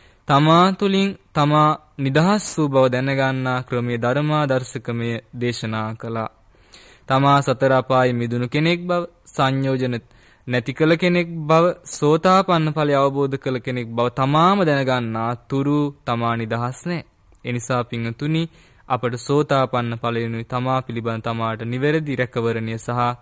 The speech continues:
සංසාර ගමන විශ්වාසය ඇති වෙන්නේ. බුදුරජාණන් වහන්සේ විශාලා මහනුවරට වැඩම කළා. බේලුව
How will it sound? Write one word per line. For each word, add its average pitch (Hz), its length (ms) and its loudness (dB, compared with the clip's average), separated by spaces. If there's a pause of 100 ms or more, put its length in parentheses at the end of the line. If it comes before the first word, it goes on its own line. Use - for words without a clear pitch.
(260)
සංසාර 120 540 -4
ගමන 110 300 -8
විශ්වාසය 110 600 -6
ඇති 113 240 -8
වෙන්නේ. 113 340 -10 (1120)
බුදුරජාණන් 139 680 4
වහන්සේ 139 560 0 (720)
විශාලා 139 580 2
මහනුවරට 120 640 0
වැඩම 113 380 -2
කළා. 151 480 -2 (560)
බේලුව 147 600 4